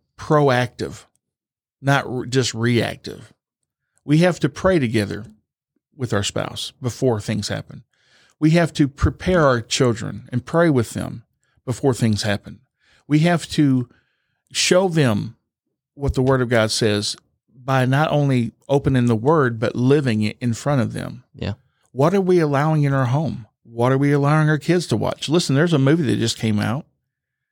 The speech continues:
Speaker 1: um, this new Buzz Lightyear.
Speaker 2: Yeah.
Speaker 1: Nothing against Disney. I just went to Disney. But this has a, a scene in it that is, uh, very inappropriate for kids.
Speaker 2: Yeah.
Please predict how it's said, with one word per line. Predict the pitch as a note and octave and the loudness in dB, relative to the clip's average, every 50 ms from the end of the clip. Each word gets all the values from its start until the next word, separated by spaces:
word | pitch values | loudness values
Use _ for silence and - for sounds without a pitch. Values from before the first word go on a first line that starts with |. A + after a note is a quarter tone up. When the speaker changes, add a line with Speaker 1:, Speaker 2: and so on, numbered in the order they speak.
| _ _ _ _ _ _ | _ _ _ _ _ _
Speaker 1:
um, | - A2+ A2 A2 G#2+ G#2 G#2 G2+ G2+ G2+ G#2+ G#2+ - _ _ _ _ _ _ _ | 0 2 2 4 4 4 2 2 0 -2 -4 -6 -12 _ _ _ _ _ _ _
this | B2+ B2 A#2 - - | -2 -2 0 0 2
new | B2 B2 B2 | 2 2 2
Buzz | A#2 B2 B2 B2+ A#2+ B2+ | 4 2 2 2 2 0
Lightyear. | B2+ C3+ E3 - A#2 G#2 E2+ E2+ - - | 0 -2 -2 -2 -4 -6 -8 -10 -8 -8
Speaker 2:
Yeah. | G2 G2 G#2+ G2+ - _ _ _ _ _ _ _ _ _ _ _ _ _ _ _ _ _ _ | -8 -8 -8 -10 -14 _ _ _ _ _ _ _ _ _ _ _ _ _ _ _ _ _ _
Speaker 1:
Nothing | - A2 A#2 B2 D3 F3+ - G#3 G#3 G3+ | -8 -2 0 2 2 2 2 2 2 2
against | G3+ F#3 F#3+ G3 G3 F#3+ - - F3+ | 2 2 2 2 2 2 -2 -2 0
Disney. | F3+ F3+ E3+ C3 A#2 G#2 - - - - - | 0 0 2 0 -2 -4 -4 -6 -10 -8 -6
I | A2+ | -2
just | B2+ C#3+ E3 D#3+ - | -2 0 0 0 2
went | G#3+ A#3 G#3 | 0 0 2
to | C#3+ - | 0 0
Disney. | - - F#2 - - - - - - _ _ _ _ _ _ _ _ _ _ _ _ _ _ _ _ _ _ _ _ _ | -2 -2 -4 -4 -8 -14 -16 -16 -20 _ _ _ _ _ _ _ _ _ _ _ _ _ _ _ _ _ _ _ _ _
But | - G3 F#3+ - | -4 -4 -2 -2
this | A3 G#3 - - | -2 -2 0 2
has | G3+ G3+ G3+ F#3 E3+ - | 2 2 2 2 0 -4
a, | - E3+ F3 F3 F3 F3 E3+ E3 - - _ - | -2 0 0 2 2 2 0 0 -4 -8 _ -4
a | D3+ D3+ D3+ C#3+ | -2 -2 -2 0
scene | - - - F3 F3+ F#3 F3 E3+ D#3+ D#3+ D#3+ D#3 - - _ _ _ _ _ _ | -2 -2 0 2 2 2 2 2 2 0 0 -2 -4 -10 _ _ _ _ _ _
in | E3+ E3 D#3+ D#3+ | 0 2 2 2
it | D#3 C#3 | 2 2
that | D3+ D3+ D3+ | 2 2 4
is, | D3+ D3 C#3+ | 2 2 2
uh, | D#3 C#3+ | 2 0
very | C3+ D3+ E3 F#3 F#3+ F3 D#3+ | 0 -2 -2 0 2 2 2
inappropriate | D#3 D3 C3+ - F3 F3 - - C3+ A#2+ | 2 0 0 0 -2 -2 0 -2 -6 -6
for | - D3+ C#3 | -6 -8 -6
kids. | - G#3+ F#3 B2 A#2+ - - - _ _ _ _ | -2 -2 -2 -2 -4 -6 -12 -18 _ _ _ _
Speaker 2:
Yeah. | - F#2 F2+ | -12 -10 -10